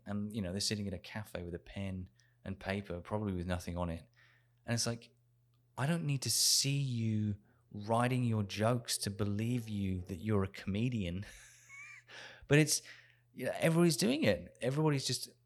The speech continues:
showing who they are. Again, you're not the center of the universe. This is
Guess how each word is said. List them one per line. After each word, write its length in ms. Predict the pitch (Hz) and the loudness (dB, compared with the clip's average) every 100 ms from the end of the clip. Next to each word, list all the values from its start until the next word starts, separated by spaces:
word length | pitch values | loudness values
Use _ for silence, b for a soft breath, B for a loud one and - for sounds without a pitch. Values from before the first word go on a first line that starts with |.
| _ | _
showing 640 | - - - 135 139 139 127 - | -2 0 2 4 2 0 -2 -4
who 240 | - 156 160 | 0 2 2
they 300 | 135 127 120 | 2 2 2
are. 380 | 110 104 113 131 _ _ - | 0 -2 -4 -8 _ _ -12
Again, 300 | 117 123 131 | -8 -2 0
you're 100 | 123 | 0
not 220 | 120 156 | 0 0
the 80 | 143 | 0
center 320 | 147 156 147 | 0 0 0
of 60 | 135 | -2
the 80 | 139 | -2
universe. 600 | 151 170 110 87 - - _ | -2 0 0 0 -4 -10 _
This 180 | 110 - | -10 -6
is 180 | 123 | -6